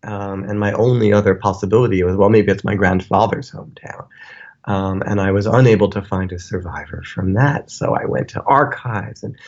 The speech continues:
you know, just started digging. And I ended up coming up with, like, the business directory to this town and correspondence with the, um, various aid organizations, American aid organizations that would help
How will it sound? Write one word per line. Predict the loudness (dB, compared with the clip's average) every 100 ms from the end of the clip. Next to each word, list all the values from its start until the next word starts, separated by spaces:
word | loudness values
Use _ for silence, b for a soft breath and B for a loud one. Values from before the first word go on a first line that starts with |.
| B B
you | 0
know, | 0
just | 0 -4
started | -2 0 0 0
digging. | 2 2 2 2
And | 0
I | 2
ended | 2 4 4
up | 0
coming | 0 0 0
up | 0 -2
with, | -6 -4
like, | -6 -6 -8
the | -6 -6 _ _ -20 B B B 0
business | 2 4 4 4
directory | 4 4 2 -2 -2 0 0 -2 -8
to | -6 -2 0
this | 0 -2
town | -4 -2 0 0 -2 -4 -12
and | -14 -14 B B -10 -2
correspondence | 0 0 -4 -2 2 4 4 4 2 -2
with | -4 -4 -10 -10
the, | -6 -6 -6 -12 B _ _ -8
um, | -4 -4 -6 -10 B B
various | 2 4 4 4
aid | 4 6 6
organizations, | 4 2 2 2 2 2 2 2 0 0
American | 0 2 2 2 2
aid | 2
organizations | 2 2 0 2 0 0 -2 -2
that | -6 -6
would | -8 -6
help | -4 -4